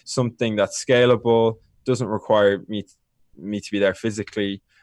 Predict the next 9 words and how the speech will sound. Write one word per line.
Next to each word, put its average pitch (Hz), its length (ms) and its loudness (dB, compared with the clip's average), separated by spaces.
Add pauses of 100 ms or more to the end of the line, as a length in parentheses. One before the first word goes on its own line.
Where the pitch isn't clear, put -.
(120)
but 110 120 -4
still 113 300 0
delivers 107 440 -2
a 107 60 0
lot 101 200 4
of 92 100 -2
value. 98 540 0 (280)
'Cause, 98 480 -2 (560)
'cause 131 280 0